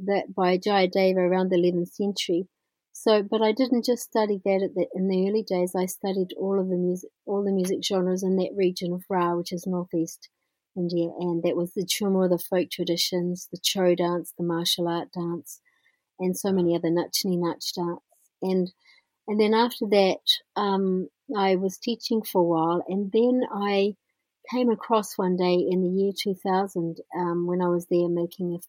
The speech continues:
Speaker 1: a, a film of the traditional kirtan groups,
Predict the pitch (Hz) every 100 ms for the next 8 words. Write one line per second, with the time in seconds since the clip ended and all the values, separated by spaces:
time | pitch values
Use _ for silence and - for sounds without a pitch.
0 | - 160 - - 208 175 180 - - -
1 | _ _ _ 185 196 202 196 - - 180
2 | 180 185 - 190 190 - 196 175 - -
3 | - 196 190 - 185 175 170 180 175 -
4 | -